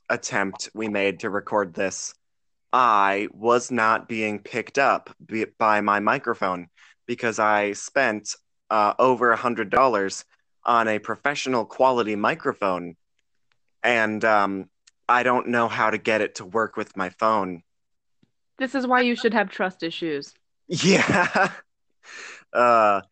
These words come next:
Speaker 1: and then the second attempt, uh, we had started when my mother walked in the room without knocking,
Speaker 2: My
Speaker 1: so I
Speaker 2: mother
Speaker 1: had
Speaker 2: came
Speaker 1: to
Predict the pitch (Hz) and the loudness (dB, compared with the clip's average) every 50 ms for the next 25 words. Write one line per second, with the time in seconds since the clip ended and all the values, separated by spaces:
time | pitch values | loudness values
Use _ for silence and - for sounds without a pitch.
0 | _ _ _ _ - 127 131 131 127 123 117 120 127 123 120 123 117 101 117 117 | _ _ _ _ -4 0 0 2 0 0 0 2 2 2 2 0 -2 -2 -4 -4
1 | 113 110 - - 151 180 - - 185 147 117 117 95 - 117 101 95 98 98 - | -6 -6 -6 -4 -4 -4 -2 0 0 0 0 0 -2 -2 -2 -2 -2 -2 -4 -8
2 | - - - - _ _ _ _ - - - - 117 110 107 101 110 117 107 123 | -12 -14 -14 -14 _ _ _ _ -16 -6 -2 2 2 2 2 2 0 -4 -4 -4
3 | 107 92 - - - 110 104 104 101 104 104 101 104 _ _ _ _ _ _ _ | -4 -4 -6 -4 0 0 2 2 0 -2 -4 -6 -10 _ _ _ _ _ _ _
4 | _ _ 127 143 151 147 143 143 139 139 139 - - _ _ _ _ _ 135 147 | _ _ -2 0 2 2 2 2 2 0 -2 -4 -8 _ _ _ _ _ -2 0
5 | 147 147 147 156 170 208 175 165 131 117 117 110 110 107 - - - 107 101 101 | 2 2 4 4 2 2 2 2 0 2 2 2 2 2 0 -4 -6 -6 -4 -4
6 | 101 95 95 98 95 92 92 90 90 87 _ _ _ _ _ _ _ _ _ - | -6 -6 -6 -6 -6 -6 -8 -10 -12 -16 _ _ _ _ _ _ _ _ _ -20
7 | - _ - 117 117 110 110 107 101 98 98 95 90 - - - - 107 110 104 | -20 _ -10 -8 -8 -4 -2 0 0 2 0 -2 -4 -6 -12 -14 -6 -2 0 0
8 | 104 - - 98 95 95 92 - - - - - 123 117 117 113 113 110 - - | 0 0 -4 -6 -8 -8 -8 -8 -4 -2 2 4 4 6 4 4 2 0 -4 -6
9 | 107 - - - - - 104 101 95 95 | -8 -8 -8 -10 -8 -6 -6 -4 -6 -6